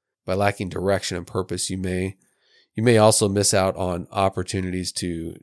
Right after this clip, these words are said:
differentiate yourself from your competitors and build,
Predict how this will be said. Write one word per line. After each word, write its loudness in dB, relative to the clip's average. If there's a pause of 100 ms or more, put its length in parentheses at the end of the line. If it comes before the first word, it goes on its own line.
(200)
differentiate 0
yourself -4
from -6 (480)
your -12
competitors -2
and -10
build, -4